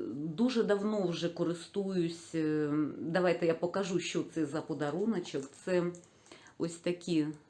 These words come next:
парфумована вода від Estee Lauder, Pleasure чи Pleasure, е, по-різному його називають, але ж я вам скажу, ось такий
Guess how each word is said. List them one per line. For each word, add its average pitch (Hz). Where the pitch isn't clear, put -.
парфумована 160
вода 151
від 165
Estee 160
Lauder, 160
Pleasure 175
чи -
Pleasure, 180
е, 170
по-різному 156
його 165
називають, 180
але 185
ж -
я 185
вам 233
скажу, 165
ось 175
такий 160